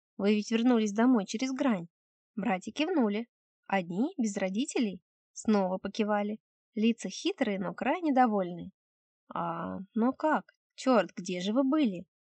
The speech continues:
"В Москве", сказал Эрик. "С днем рождения, Мири! Прости, что не успели запаковать".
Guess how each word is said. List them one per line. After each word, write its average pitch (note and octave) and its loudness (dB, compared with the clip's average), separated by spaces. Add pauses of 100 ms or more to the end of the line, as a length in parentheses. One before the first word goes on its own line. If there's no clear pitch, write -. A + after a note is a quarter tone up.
(200)
"В - 0
Москве", A3 0
сказал F#3+ -6
Эрик. F3+ -8 (460)
"С - -20
днем C4 4
рождения, C4+ 4
Мири! G3+ 2 (360)
Прости, B3 -2
что A3+ 0
не G3+ 2
успели C#4 0
запаковать". G#3 -2